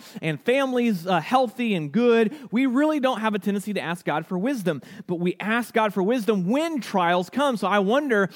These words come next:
if God brings trials and suffering into our lives to cause us to look to him. And now look down at verse six. He says, "But let him ask in faith,"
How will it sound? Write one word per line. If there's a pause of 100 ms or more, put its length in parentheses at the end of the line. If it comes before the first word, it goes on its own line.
(120)
if
God
brings
trials
and
suffering
into
our
lives
to
cause
us
to
look
to
him. (2000)
And
now
look
down
at
verse
six. (880)
He
says,
"But
let
him
ask
in
faith,"